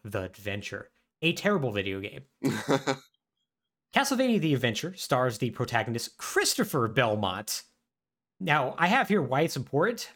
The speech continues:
Speaker 1: I have it just colon, it isn't.
Speaker 2: Fair
Speaker 1: Because
Speaker 2: enough.
Speaker 1: Yes. <laughs> Um,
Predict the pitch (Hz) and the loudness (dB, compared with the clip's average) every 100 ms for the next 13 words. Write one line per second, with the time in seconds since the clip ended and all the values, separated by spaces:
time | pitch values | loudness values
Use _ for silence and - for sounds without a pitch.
0 | - 117 123 113 104 113 - - 160 175 | -2 2 2 0 -2 -2 -4 -10 -4 0
1 | 185 185 - 175 - 160 107 - - _ | 2 0 -4 -8 -2 -2 -2 -6 -18 _
2 | _ _ _ _ _ _ _ 113 143 135 | _ _ _ _ _ _ _ 0 4 4
3 | 87 - - _ _ _ 113 92 - - | 2 -4 -20 _ _ _ -6 -2 -4 -6
4 | - _ - 117 - - _ - 117 131 | -10 _ -10 -10 -16 -20 _ -4 -2 -2